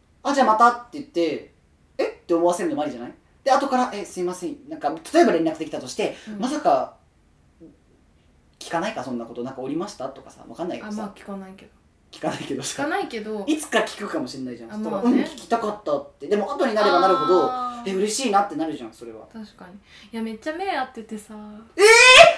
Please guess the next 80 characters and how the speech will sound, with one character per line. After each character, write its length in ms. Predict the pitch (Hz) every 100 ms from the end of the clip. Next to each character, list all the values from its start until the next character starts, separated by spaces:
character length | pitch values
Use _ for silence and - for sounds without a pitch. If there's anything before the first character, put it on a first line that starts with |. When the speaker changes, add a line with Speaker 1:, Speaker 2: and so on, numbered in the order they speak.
| - - _ _ _ 202
Speaker 1:
ー！ 80 |
な 160 | 196 392
ん 40 |
で 80 | 330
行 100 | 180
か 140 | 202 202
な 160 | 214
い 60 | 208
ん 120 | 156
だ？ 100 | -
Speaker 2:
い 40 |
や、 80 | -
行 20 |
け 60 | -
な 60 | 359
い 40 |
で 1120 | - 762 807 831 880 831 880 880 622 622 622
し 40 | 466
ょ。 240 | 370 294
Speaker 1:
目 80 | 370
合 140 | 539 370
っ 60 |
て 140 | 254 208
ん 40 |
で 60 | 170
し 120 | 147
ょ？ 160 | 135
Speaker 2:
だ 80 | 349
っ 40 | 403
て、 80 |
な 200 | 330 494
ん 20 | 539
で 60 |
目 160 | 339 320
合 60 |
っ 40 | 285
て 60 |
る 40 | 254
か 40 | 220
わ 40 |
か 120 | 285
ん 40 | 285
な 60 |
い 40 | 240
じ 60 |
ゃ 40 | 220
ん。 20 |
私 140 | 262
の 160 | 339 349
格 220 | 359 349
好 80 | 359
が 80 | 294
へ 200 | 285 294
ん 40 |
て 100 | 302
こ 100 | 359
り 60 | 359
ん 40 | 370
だ 60 |
っ 60 | 381
た 120 | 302
か 60 | 247
ら 60 |
か 80 | 208
な 120 | 208
と 80 | 208
か、 140 | 202 -
や 60 |
っ 20 |
ぱ 120 | 196 -
思 240 | 240 302
う 60 | 359
じ 100 | -
ゃ 40 |
ん。 40 | -
Speaker 1:
で、 120 | 175
ニ 160 | 180 196
コ 160 | 254
と 120 | 269 -
か。 160 | -